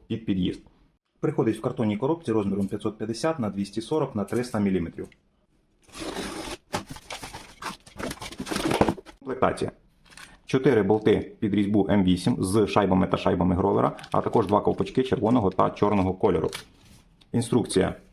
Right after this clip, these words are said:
детальна, кольорова, англійською мовою. Та сам акумулятор номінальною напругою двадцять чотири вольта, ємністю сто ампер-годин або дві тисячі п'ятсот шістдесят ватт-годин.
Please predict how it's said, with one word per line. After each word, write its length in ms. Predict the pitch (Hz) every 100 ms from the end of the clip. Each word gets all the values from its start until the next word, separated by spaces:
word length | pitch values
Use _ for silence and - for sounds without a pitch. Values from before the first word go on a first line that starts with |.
| _ _ _ _ _ _
детальна, 440 | 98 107 101 90 -
кольорова, 580 | - 101 98 90 87 - _ _
англійською 520 | 107 98 92 - 95
мовою. 360 | 87 90 113 156 - _ - - - -
Та 120 | - 104
сам 200 | 98 95
акумулятор 460 | 120 143 180 139
номінальною 460 | 104 104 101 92 95
напругою 380 | 101 101 87 92
двадцять 280 | 101 95
чотири 280 | - 92 92
вольта, 300 | 123 170 151
ємністю 440 | 101 98 90 - 92
сто 160 | -
ампер-годин 580 | 92 92 101 107 135 165
або 320 | - 95 98 -
дві 160 | 95 104
тисячі 340 | 139 135 -
п'ятсот 360 | 104 - 117 117
шістдесят 480 | 92 87 107 104
ватт-годин. 440 | 92 90 82 78